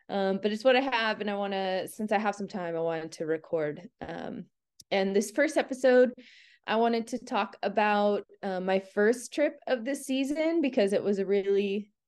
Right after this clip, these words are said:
big one, and I think it, like, deserves its, an episode by itself. Um, and then we'll see where we go from there.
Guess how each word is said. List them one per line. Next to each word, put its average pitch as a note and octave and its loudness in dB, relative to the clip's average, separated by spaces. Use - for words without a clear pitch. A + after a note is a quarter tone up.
big G3+ 2
one, A#3+ 2
and A3+ 0
I G3 0
think G3+ -4
it, - -2
like, F#3+ 0
deserves F3+ -6
its, F3+ -10
an F#3 -2
episode F3 -4
by F3+ 2
itself. A3+ 0
Um, G3 0
and G#3 -4
then G3+ 0
we'll G3+ -2
see G3+ -2
where G3 4
we F#3 -4
go E3 0
from E3+ -6
there. E3 2